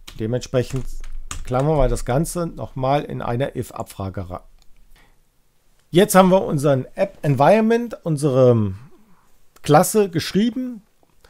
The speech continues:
wo wir dann die, unser Environment-Objekt erstellen können. Wenn wir jetzt nochmal ganz kurz hier drauf schauen, wir haben aber gesagt, Tabs sollen zu V-Layout und nicht direkt auf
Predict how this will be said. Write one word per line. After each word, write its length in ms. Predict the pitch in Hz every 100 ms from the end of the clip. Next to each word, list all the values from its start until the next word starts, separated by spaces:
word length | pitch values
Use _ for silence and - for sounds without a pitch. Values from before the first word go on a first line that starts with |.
| _
wo 120 | 135 135
wir 100 | 135
dann 380 | 139 135 131
die, 100 | 123
unser 320 | - 147 131 117
Environment-Objekt 920 | 110 135 175 180 - 117 127 127 -
erstellen 440 | - - 113 110
können. 320 | - 95 82 - - - - - - _
Wenn 160 | 135 139
wir 80 | 147
jetzt 200 | 139 156
nochmal 200 | 127 123
ganz 200 | 135 -
kurz 220 | 123 -
hier 100 | 113
drauf 240 | 113 175
schauen, 420 | - 196 220 214 127
wir 240 | 113 139
haben 140 | 147 170
aber 180 | 135
gesagt, 440 | 123 107 131 160 -
Tabs 300 | 156 - -
sollen 320 | 165 170 160
zu 420 | - 143 147 151 - - _
V-Layout 880 | - 143 170 170 123 - 104 139 170
und 180 | - 123
nicht 240 | 156 -
direkt 460 | 135 113 180 220 - - - - - -
auf 320 | 135 147 -